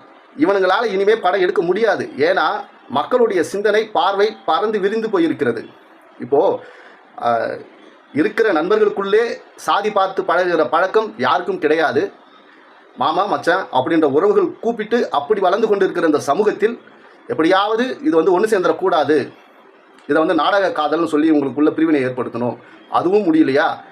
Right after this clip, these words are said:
இந்த மாதிரி சாதிய வன்மத்தை, இடஒதுக்கீடு, அதாவது இருக்கிறதுல ரொம்ப கூத்து என்னன்னா, இந்த இடஒதுக்கீடு என்பது ஆதி திராவிட மக்களுக்கு மட்டும்தான் கொடுக்கப்படுகிறது என்கிற ஒரு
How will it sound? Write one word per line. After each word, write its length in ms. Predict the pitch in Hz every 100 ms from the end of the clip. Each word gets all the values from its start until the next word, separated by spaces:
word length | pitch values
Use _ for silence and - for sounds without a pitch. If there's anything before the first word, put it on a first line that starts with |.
| - -
இந்த 160 | - 143
மாதிரி 180 | 170 165
சாதிய 340 | 151 - 214 175
வன்மத்தை, 380 | 165 175 180 170 - -
இடஒதுக்கீடு, 580 | 127 160 233 233 233 226 - 151
அதாவது 380 | 127 147 220 196
இருக்கிறதுல 480 | 156 - 226 220
ரொம்ப 180 | 208 190 202
கூத்து 260 | 220 220 196
என்னன்னா, 280 | 143 127 120 143 - -
இந்த 140 | 131
இடஒதுக்கீடு 600 | 135 247 254 247 220 208
என்பது 320 | 185 156 143 214 - - - - - - 135
ஆதி 240 | 180 220 208
திராவிட 380 | 214 214 208 196
மக்களுக்கு 420 | 175 190 180 165
மட்டும்தான் 540 | 147 156 226 214 233
கொடுக்கப்படுகிறது 760 | 202 190 214 208 180 170 160 196 -
என்கிற 360 | 151 165 160 190
ஒரு 140 | 214